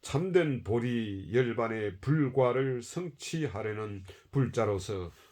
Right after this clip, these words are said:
어찌 넓고 크고 영원한 희망과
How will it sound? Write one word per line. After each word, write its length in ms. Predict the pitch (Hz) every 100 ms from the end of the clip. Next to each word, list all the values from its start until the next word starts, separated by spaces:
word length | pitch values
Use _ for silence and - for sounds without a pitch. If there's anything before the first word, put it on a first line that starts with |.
| -
어찌 640 | 98 127 131 156 139 104
넓고 440 | 135 147 - 117 90
크고 420 | 135 120 113 95
영원한 480 | 92 98 160 156 110
희망과 880 | 143 135 101 98 98 98 92 82